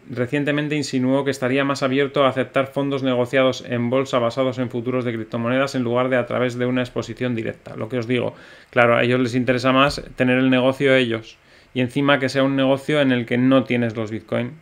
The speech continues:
que son futuros, son contratos, no, no estás comprando di-, directamente el Bitcoin, entonces, bueno, estás haciendo un poco de trampa, ¿no?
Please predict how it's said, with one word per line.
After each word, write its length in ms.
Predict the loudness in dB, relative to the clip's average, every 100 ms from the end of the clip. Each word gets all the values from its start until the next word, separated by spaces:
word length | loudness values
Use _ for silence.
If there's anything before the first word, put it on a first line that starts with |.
| -18
que 60 |
son 200 | -6 -6
futuros, 380 | -4 -2 0 0
son 160 | -2 -2
contratos, 680 | 0 2 2 2 0 -2 -10 _ _ _ _ -4
no, 720 | 0 4 4 4 4 2 -2 -12 _ _ _
no 120 | 0
estás 240 | 2 2 4
comprando 760 | 2 4 4 6 6 6 4
di-, 120 | 2
directamente 680 | -2 -4 -2 0 2 2 2
el 60 | 0
Bitcoin, 380 | -2 0 0
entonces, 400 | 0 0 0 0
bueno, 360 | 0 0 0 -4 -12 -20
estás 240 | -6 -4 -2
haciendo 240 | 0 2
un 80 | 2
poco 200 | 2 2
de 80 | 2
trampa, 440 | 2 0 0 -4
¿no? 160 | -4